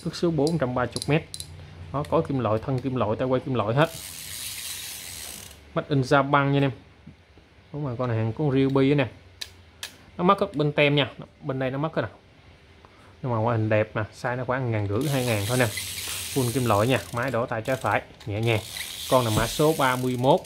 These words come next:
hai trăm ngàn nha anh em. Hai trăm ngàn mã số ba mươi mốt. Tiếp lên em mình con này.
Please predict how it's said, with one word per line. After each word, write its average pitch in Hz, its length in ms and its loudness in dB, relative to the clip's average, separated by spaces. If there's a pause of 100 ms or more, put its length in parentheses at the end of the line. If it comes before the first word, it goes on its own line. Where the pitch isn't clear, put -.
(140)
hai 135 200 -4
trăm 127 180 -8
ngàn 113 280 -2
nha 117 40 -6
anh 131 80 -4
em. 120 60 -6 (560)
Hai 120 180 -6
trăm 123 140 -6
ngàn 104 220 -2
mã 107 120 -2
số 143 160 -6
ba 135 180 -6
mươi 123 140 -10
mốt. 139 200 2 (1600)
Tiếp 156 180 2
lên 143 140 -4
em 135 120 -8
mình 120 200 -6
con 135 160 -2
này. 117 180 -4